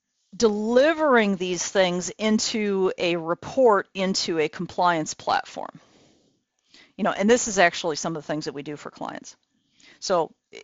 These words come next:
it's, it's totally possible, and it's actually not that bad to do. It's absolutely something that's attainable, and it's not, it's not financial unobtainium in the, uh, small to medium business space. So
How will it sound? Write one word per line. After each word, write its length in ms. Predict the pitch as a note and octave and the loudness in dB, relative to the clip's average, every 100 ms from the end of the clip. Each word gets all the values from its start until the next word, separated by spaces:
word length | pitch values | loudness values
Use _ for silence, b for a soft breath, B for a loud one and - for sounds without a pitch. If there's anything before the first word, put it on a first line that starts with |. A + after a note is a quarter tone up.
| - | -14
it's, 520 | D#3 F#3+ - - - - | -10 -10 -8 -8 -8 -10
it's 180 | F#3+ - - | -10 -10 -16
totally 360 | - A3+ G3 F#3+ | -2 -2 0 -8
possible, 520 | - D#3 E3 F3 E3 | 0 0 0 -4 -6
and 100 | D#3 | -6
it's 160 | C#3 - | -6 -6
actually 440 | D3+ - D#3+ D#3 _ | -6 -6 -10 -10 _
not 340 | E3+ D#3+ D3+ D#3 | -4 -2 -2 -2
that 180 | D3 | -4
bad 280 | C#3+ C#3 C3+ | -2 -4 -4
to 120 | - | -10
do. 180 | D3 C3+ | -10 -8
It's 400 | A#2 - - - _ _ _ _ _ | -8 -10 -12 -12 _ _ _ _ _
absolutely 480 | F3+ F3+ - B2+ E3 | -2 0 -6 -6 -8
something 440 | - E3 D#3+ D#3 | -4 -4 -4 -6
that's 240 | D3 C#3+ - | -6 -6 -10
attainable, 840 | G3 - - F#3 F#3 E3 E3 E3 - | -10 -8 -6 -4 -2 0 0 0 -2
and 160 | - D3 | -4 -6
it's 180 | D3 E3+ | -4 -2
not, 180 | E3 - _ | -2 -2 _
it's 120 | G3 | 0
not 140 | B3+ - | 2 4
financial 580 | G#3 F#3+ F#3 F#3+ F3+ - | 2 2 0 0 -2 0
unobtainium 960 | F3+ D#3+ D#3 - F#3+ D#3 D#3+ C3+ C#3 | 0 -2 -6 -6 -4 -2 -2 -2 -4
in 220 | - D#3+ D#3 | -6 -6 -4
the, 360 | D3 C3 G2+ - B B B B B - | -4 -6 -8 -14 B B B B B -6
uh, 120 | D#3 | -4
small 260 | - G3 | 2 2
to 60 | E3 | 2
medium 300 | E3+ C#3 C#3 | -2 -4 -4
business 340 | D3 C#3 C3 | -4 -4 -6
space. 440 | - - - - - b b b b b b b b b | -8 -8 -10 -10 -16 b b b b b b b b b
So 380 | - G#3 F#3 | 2 4 4